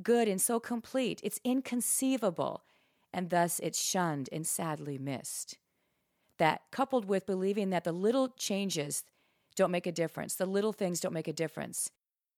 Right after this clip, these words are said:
that all of that can be disastrous in the recovery process. It's really sad.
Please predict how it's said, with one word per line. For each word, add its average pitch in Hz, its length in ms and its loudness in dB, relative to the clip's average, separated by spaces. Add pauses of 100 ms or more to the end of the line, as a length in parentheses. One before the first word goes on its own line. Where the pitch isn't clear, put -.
(160)
that 208 160 2
all 262 180 2
of 254 120 2
that 185 280 2 (420)
can 208 160 0
be 202 160 0
disastrous 175 840 -2
in 165 120 -4
the 151 100 -4
recovery 151 580 -4
process. - 840 -10 (540)
It's 196 200 -4
really 220 380 0
sad. 185 720 -2